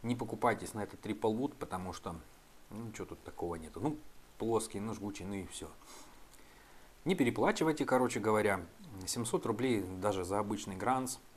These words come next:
Нормально. Так, чисто для красоты в целом, да, для, по приколу. На этом, пожалуй, и все.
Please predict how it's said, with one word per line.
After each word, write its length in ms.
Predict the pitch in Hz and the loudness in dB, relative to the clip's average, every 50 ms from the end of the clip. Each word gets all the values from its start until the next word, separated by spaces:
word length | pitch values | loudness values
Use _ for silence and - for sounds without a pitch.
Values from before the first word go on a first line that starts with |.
| - - - | -16 -10 -4
Нормально. 520 | 110 104 107 104 95 82 80 80 - - - - - | 2 4 6 6 6 4 0 -6 -8 -14 -12 -6 -4
Так, 160 | - - - | -4 -4 -4
чисто 180 | - - - - - | -6 -10 -12 -10 -8
для 100 | - 92 | -8 -6
красоты 440 | - - 95 95 - 101 - 123 104 | -4 -2 -2 -2 -4 -2 0 0 -2
в 100 | - - | -2 -2
целом, 300 | - - 85 80 78 78 | -4 -4 -2 -4 -4 -6
да, 140 | 82 107 101 | -6 -6 -6
для, 140 | 85 90 95 - - - - - | -6 -8 -8 -10 -12 0 6 8
по 80 | 196 | 8
приколу. 580 | 180 - 156 151 - - 110 95 87 - - - - - - - - - - - - - - - - - - - - - - - - - - - - - - | 10 8 6 4 4 2 2 2 2 0 -4 -8 -12 -14 -14 -14 -14 -14 -14 -14 -14 -16 -16 -16 -16 -16 -16 -16 -14 -14 -14 -12 -12 -12 -12 -14 -12 -4 0
На 100 | 117 143 | 2 2
этом, 180 | - 120 107 | 2 2 2
пожалуй, 400 | 104 98 92 98 107 104 101 98 | 0 0 2 4 4 4 4 4
и 160 | 98 98 98 | 0 -2 -4
все. 340 | 82 - - - 98 87 78 | -4 -4 -2 0 0 0 0